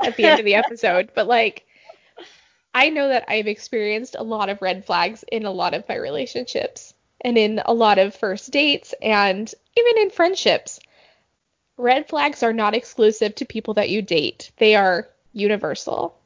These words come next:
Speaker 1: for any kind of
Speaker 2: Oh.
Speaker 1: relationship. So if you are seeing any kind of red flag in any relationship that you have, you need to address that red flag. Either talk to the person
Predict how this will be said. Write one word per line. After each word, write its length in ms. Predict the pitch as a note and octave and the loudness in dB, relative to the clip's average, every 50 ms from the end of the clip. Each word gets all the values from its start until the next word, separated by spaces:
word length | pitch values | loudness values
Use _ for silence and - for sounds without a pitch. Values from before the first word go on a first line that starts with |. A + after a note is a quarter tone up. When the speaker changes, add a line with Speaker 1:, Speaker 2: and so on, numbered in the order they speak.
| _ _ _ _ _ | _ _ _ _ _
Speaker 1:
for 160 | _ A3 F#3+ | _ 0 0
any 180 | - - G#3 G#3 | 2 0 0 0
kind 280 | G#3+ C#4+ E4 G3 G3 G#3 | 0 0 0 0 0 0
of 60 | G#3+ | 0
Speaker 2:
Oh. 40 | A3 | 0
Speaker 1:
relationship. 720 | A3 F#3 E3 B2 - - B3+ B3 A#3+ - - - - - - _ _ _ _ | 0 0 0 -2 -2 -4 -6 -8 -4 -2 -2 -2 -2 -4 -12 _ _ _ _
So 420 | - - - A#3+ A3+ A3 A3 G#3 - - | -8 2 4 6 6 6 4 2 0 0
if 220 | - A3+ A3 - | -2 -2 -2 -4
you 360 | A3 A#3 C4 C#4 C#4+ D4 D4+ | -6 -6 -4 -4 -2 -4 -2
are 220 | - - A#3+ A#3+ A#3+ | 0 2 2 2 2
seeing 400 | A#3+ - A#3 G#3 G#3 G3+ G#3 - | 0 0 2 2 2 2 0 -2
any 220 | - A#3+ A#3+ B3+ C4 | -2 -2 -2 -2 -2
kind 260 | - B3 A3+ A3 A3 | -2 -2 0 0 -2
of 140 | G#3+ G#3 G#3+ | -2 0 2
red 180 | F3 F3 G3+ | 0 0 0
flag 420 | - - - - B2 A2 - - - _ _ _ _ _ _ _ _ _ _ _ _ _ _ _ | -4 -4 -2 0 -2 -2 -2 -6 -16 _ _ _ _ _ _ _ _ _ _ _ _ _ _ _
in 200 | G#3+ G#3+ G#3+ - | 2 2 2 2
any 340 | - A3 B3 B3+ B3+ C4 C4+ | 2 2 2 2 0 0 0
relationship 720 | C4 A3+ A3 G3+ F#3+ G#3 - G3+ G3 - - F#3 - - | 0 0 2 0 -2 -4 -6 -10 -10 -8 -8 -8 -6 -6
that 120 | G3+ - | -6 -6
you 220 | A3 G#3+ - - | -4 -4 -4 -4
have, 360 | G#3+ G#3+ - - A#3+ C4 C#4 - _ _ _ _ _ _ _ _ _ _ | -4 -2 -2 0 0 -2 -4 -8 _ _ _ _ _ _ _ _ _ _
you 140 | A#3 A3 G#3+ | -2 0 2
need 180 | G#3 G3 G3 | 2 2 2
to 80 | - A3 | 0 -2
address 320 | G3 G3+ - G3 G3 - | 0 0 0 -2 -2 -2
that 160 | - A3 - - | -2 -2 -2 -2
red 180 | - - A3+ | -4 -4 -4
flag. 380 | - - - - - A#3+ - - _ _ _ _ - | -4 -2 -2 -2 -2 -6 -8 -16 _ _ _ _ -4
Either 240 | A3+ G#3 F3 F#3 | 0 0 0 0
talk 260 | G3+ - - B3 B3 - | 0 0 0 0 0 0
to 80 | C4+ | 0
the 80 | A3+ A#3 | -2 -2
person 580 | A#3 - A3 G#3+ G#3+ - G#3+ G#3 G#3 G#3 A3 | 0 0 0 0 2 2 2 2 2 0 -4